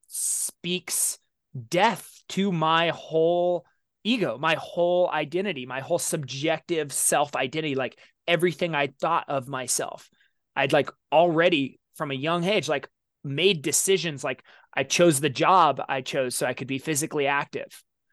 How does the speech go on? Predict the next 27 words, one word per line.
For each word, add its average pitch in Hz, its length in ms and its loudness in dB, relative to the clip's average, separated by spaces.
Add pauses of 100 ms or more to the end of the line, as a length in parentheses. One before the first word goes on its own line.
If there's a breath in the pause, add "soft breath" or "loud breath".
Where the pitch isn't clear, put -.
(320)
Um, 127 360 4
so - 120 2
I 139 60 4
could 131 180 -4
pass - 340 -2
things 147 280 -2
on 139 180 -2
to - 120 -8
other 135 220 -2
people 131 540 -2 (220)
from 170 260 2
being 147 220 -2
physically 139 400 -4
active 139 400 -4
and 127 220 -12
it 139 200 -2
be 143 180 4
in 135 80 4
a 127 80 0
forum 143 540 2
where 131 180 2
that 131 200 -2
mattered. 143 440 -4 (480)
I, 131 200 2 (120)
I've, 131 320 0 (360)
you 156 100 0
know, 139 180 -2